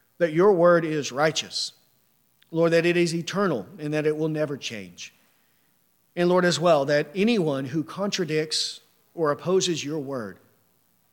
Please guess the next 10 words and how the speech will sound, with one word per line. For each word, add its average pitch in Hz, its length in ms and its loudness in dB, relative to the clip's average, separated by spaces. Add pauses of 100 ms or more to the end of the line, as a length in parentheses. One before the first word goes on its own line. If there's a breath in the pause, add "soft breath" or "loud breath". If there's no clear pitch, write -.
(480)
Lord, 160 200 2
that 160 100 -6
they 151 140 2
are 156 100 4
lying, 143 480 0
they're 127 100 -8
not 151 200 -6
telling 151 320 -4
the 113 80 -12
truth, 107 440 -16